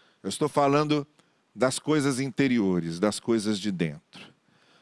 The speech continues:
Você nasce de novo por dentro. É o seu coração que se transforma, é a sua mente que se transforma. Pra você deixar de ser o velho ser humano,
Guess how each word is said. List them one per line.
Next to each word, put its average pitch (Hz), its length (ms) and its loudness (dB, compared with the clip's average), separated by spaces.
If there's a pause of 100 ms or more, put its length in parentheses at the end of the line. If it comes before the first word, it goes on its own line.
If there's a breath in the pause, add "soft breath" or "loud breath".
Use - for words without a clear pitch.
(120)
Você 95 340 -4
nasce 127 500 0
de 107 140 -4
novo 107 360 -2
por 101 280 -2
dentro. 87 440 -4
É - 20 -6
o 113 60 -2
seu 135 220 -4
coração 131 640 0
que 127 140 -10
se 120 140 -8
transforma, 117 920 -2 (640 loud breath)
é 117 120 2
a 113 60 2
sua 131 300 0
mente 127 520 0
que 95 140 -4
se - 140 -4
transforma. 92 720 -2 (420 loud breath)
Pra 131 160 2
você 151 340 0
deixar 175 420 2
de 165 120 -2
ser 139 560 0 (1000 soft breath)
o 107 120 -6
velho 156 460 2
ser 147 260 0
humano, 110 640 0